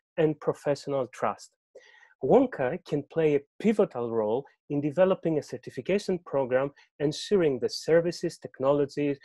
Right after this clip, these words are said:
organization, and implications of a product and provider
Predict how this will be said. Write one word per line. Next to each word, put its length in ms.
organization, 960
and 240
implications 720
of 100
a 60
product 440
and 280
provider 580